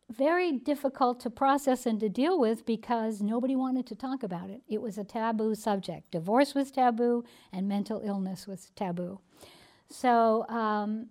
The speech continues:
I went away to college a-, after that with the family still in shambles and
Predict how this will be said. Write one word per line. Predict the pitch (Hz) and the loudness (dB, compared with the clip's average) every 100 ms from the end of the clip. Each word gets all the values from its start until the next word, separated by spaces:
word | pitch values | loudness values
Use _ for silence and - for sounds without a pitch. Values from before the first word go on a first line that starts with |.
| - | -6
I | 262 269 | -2 2
went | 262 | 2
away | 240 226 220 | 2 0 0
to | 208 | -2
college | 262 262 277 214 196 - - | -2 -2 0 -2 -4 -8 -14
a-, | 233 - - | -16 -12 -6
after | 240 247 233 202 | -4 -4 -4 -2
that | 185 185 214 | -2 -2 -4
with | 196 | -6
the | 185 | -6
family | - 240 240 208 196 | -6 -4 -2 -2 -4
still | - 240 226 | -4 -2 0
in | 208 | -2
shambles | - 214 196 190 196 196 | -2 -2 -2 -2 -6 -6
and | 190 190 | -4 -4